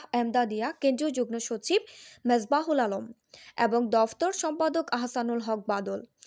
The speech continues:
চট্টগ্রাম জেলা কার্যকরী সংসদের সাধারণ সম্পাদক শেখ শাকিল মাহমুদ, চট্টগ্রাম জেলা দারুত তালিম সম্পাদক মাওলানা সালাউদ্দিন,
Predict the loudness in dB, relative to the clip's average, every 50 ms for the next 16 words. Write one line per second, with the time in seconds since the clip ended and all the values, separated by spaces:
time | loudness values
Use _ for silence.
0 | -20 -20 -16 _ 4 6 6 6 4 0 -2 0 0 0 0 -2 -2 0 0 0
1 | 0 -2 0 -2 -2 -2 -2 -4 -4 -2 -2 -2 -4 -4 -8 -8 -6 -6 -6 -4
2 | -2 -4 -4 -4 -4 -4 -4 -2 -2 -2 -2 -4 -4 -8 -14 _ _ -6 -4 -4
3 | -2 0 -2 0 2 0 0 0 0 -4 -4 -4 -2 -4 -6 -6 -4 -2 -2 0
4 | -2 -2 -2 -4 -2 0 -2 -2 -2 -6 _ -20 -20 -20 -20 _ _ _ 4 4
5 | 4 4 2 -2 0 0 0 0 0 -2 -2 0 0 -2 -4 -4 -2 2 4 4
6 | 4 4 2 0 0 0 0 0 0 -2 -2 -4 -6 -6 -6 -6 -4 -2 -2 -2
7 | 0 -2 -4 -2 0 0 0 0 -2 -2 -4 -4 -6 -4 -4 -2 -2 -2 -2 -4
8 | -2 -2 -2 -2